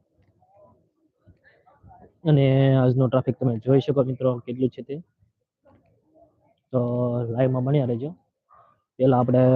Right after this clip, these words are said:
કાળભૈરવ દાદાના દર્શન કરી લઈએ, મિત્રો. તો આજ છે કાળભૈરવ દાદા.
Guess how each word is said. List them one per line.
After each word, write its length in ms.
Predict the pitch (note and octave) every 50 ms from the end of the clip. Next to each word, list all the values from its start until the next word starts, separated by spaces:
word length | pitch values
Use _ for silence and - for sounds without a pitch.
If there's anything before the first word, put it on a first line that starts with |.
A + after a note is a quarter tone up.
| B2+ A#2 -
કાળભૈરવ 400 | B2+ B2+ B2 C3 B2+ C3 B2 B2+
દાદાના 300 | C3 C3 B2+ B2+ B2+ B2
દર્શન 240 | C3 B2+ - C3
કરી 140 | A#2 C#3+ C#3
લઈએ, 160 | C3+ C#3 B2+
મિત્રો. 420 | C3 C3+ B2 B2+ C3+ C3 C3 B2+ - _ _ _ _ _ _ _ _ _ -
તો 80 | A#2
આજ 120 | A#2 B2 A2+
છે 180 | - - A#2+
કાળભૈરવ 420 | G#2+ - B2+ B2+ B2+ C3+ C3 C3+ B2+
દાદા. 260 | B2+ C3 C3+ B2+ C3+